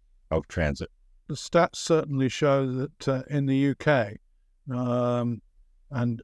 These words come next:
Speaker 2: particularly bus, uh, that women make more journeys than men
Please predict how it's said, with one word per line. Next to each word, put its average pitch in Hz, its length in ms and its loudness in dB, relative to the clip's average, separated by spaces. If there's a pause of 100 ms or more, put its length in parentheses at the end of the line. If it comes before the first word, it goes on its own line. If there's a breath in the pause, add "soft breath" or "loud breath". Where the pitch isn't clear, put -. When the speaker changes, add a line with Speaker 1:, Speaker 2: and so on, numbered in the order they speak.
(120)
Speaker 2:
particularly 127 540 2
bus, 123 560 0 (320)
uh, 127 240 -2 (120)
that 135 220 2
women 131 400 0
make 131 240 -2
more 131 360 -2 (120)
journeys 120 440 2
than 120 160 -8
men 131 320 0